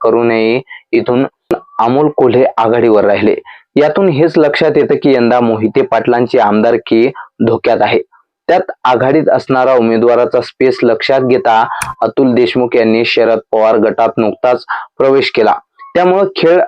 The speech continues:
आळंदीची येणारी विधानसभा निवडणूक मोहिते पाटील विरुद्ध अतुल देशमुख अशी होणार असल्याचं जवळपास कन्फर्म आहे. शरद पवारांच्या बाजूने असणारे सहानुभूतीचे वारं, राष्ट्रवादीच्या शिवसैनिकांची ताकद, दुखावला गेलेला राष्ट्रवादीचा जुना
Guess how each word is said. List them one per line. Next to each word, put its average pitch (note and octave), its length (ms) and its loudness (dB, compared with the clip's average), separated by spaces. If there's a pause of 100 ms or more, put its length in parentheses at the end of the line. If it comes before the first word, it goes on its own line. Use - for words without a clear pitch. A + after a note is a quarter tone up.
(120)
आळंदीची C3 540 0
येणारी A#2+ 380 0
विधानसभा A#2 560 0
निवडणूक A#2 520 -2 (340)
मोहिते A2 320 0
पाटील A2 360 0
विरुद्ध A2 360 2
अतुल C3 440 0
देशमुख C3+ 380 0
अशी C#3 200 0
होणार B2+ 380 0
असल्याचं C3+ 540 0 (440)
जवळपास D#3+ 500 2
कन्फर्म B2 460 -2
आहे. G#2 180 -4 (380)
शरद A2 200 0 (100)
पवारांच्या A2+ 420 0
बाजूने A2 380 2
असणारे A2+ 440 -2
सहानुभूतीचे A#2 800 0
वारं, A#2+ 300 2 (500)
राष्ट्रवादीच्या D#3+ 720 2
शिवसैनिकांची C3+ 920 0
ताकद, - 360 -4 (100)
दुखावला D#3+ 540 2
गेलेला C#3 440 2
राष्ट्रवादीचा A#2 640 0
जुना A2+ 260 0